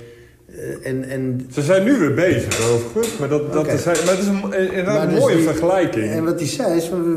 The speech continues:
Speaker 1: we, we vliegen nog steeds met de technologie van toen. Dus niet
Speaker 2: Ja.
Speaker 1: veranderd. Dus
Speaker 2: Klopt.
Speaker 1: misschien kleine fine-tunetjes.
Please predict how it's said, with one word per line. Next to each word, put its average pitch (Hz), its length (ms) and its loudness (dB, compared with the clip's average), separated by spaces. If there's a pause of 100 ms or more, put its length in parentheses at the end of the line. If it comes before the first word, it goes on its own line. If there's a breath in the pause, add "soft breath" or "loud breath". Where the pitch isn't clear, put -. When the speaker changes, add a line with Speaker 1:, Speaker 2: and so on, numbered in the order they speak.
Speaker 1:
we, 175 60 -6
we 175 160 -2
vliegen 220 460 -4
nog 143 120 -2
steeds 220 400 -6
met 165 180 -6
de 151 80 -12
technologie 147 580 -6
van 139 240 -12
toen. 117 220 0
Dus 101 160 -8
niet 160 240 -2
Speaker 2:
Ja. - 140 -4
Speaker 1:
veranderd. 110 540 -6
Dus 123 160 -10
Speaker 2:
Klopt. 170 160 -6
Speaker 1:
misschien 156 420 -2
kleine 196 340 0
fine-tunetjes. 180 880 -2